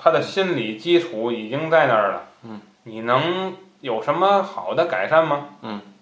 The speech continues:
Speaker 1: 这个咱们一会儿啊，后边再慢慢聊这个话题啊。
Speaker 2: 慢慢聊这个。
Speaker 1: 所以我这个观点性的话，就一，就一段儿啊。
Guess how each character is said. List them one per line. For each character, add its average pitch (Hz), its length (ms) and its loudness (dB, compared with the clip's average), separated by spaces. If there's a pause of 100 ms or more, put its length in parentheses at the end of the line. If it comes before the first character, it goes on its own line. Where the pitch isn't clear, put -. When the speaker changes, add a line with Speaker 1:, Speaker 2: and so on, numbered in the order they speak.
Speaker 1:
这 127 200 -4
个 107 520 -2
咱 127 140 0
们 143 100 -2
一 135 60 -2
会 110 80 -2
儿 107 80 2
啊， 120 100 8
后 147 220 -2
边 120 160 -4
再 117 100 -2
慢 120 160 2
慢 160 180 6
聊 98 180 0
这 101 40 -4
个 107 80 -2
话 127 120 0
题 - 0 -
啊。 - 20 4
Speaker 2:
慢 - 20 4
慢 113 100 4
聊 123 100 2
这 127 60 0
个。 107 80 -8 (520)
Speaker 1:
所 156 100 -4
以 - 20 0
我 113 240 0 (380)
这 151 100 -2
个 123 180 4
观 190 200 4
点 113 180 2
性 131 140 -6
的 113 100 -2
话， 120 200 4
就 131 200 -2
一， 131 200 -6 (120)
就 139 120 -6
一 139 80 -6
段 175 160 8
儿 - 80 -2
啊。 117 160 -4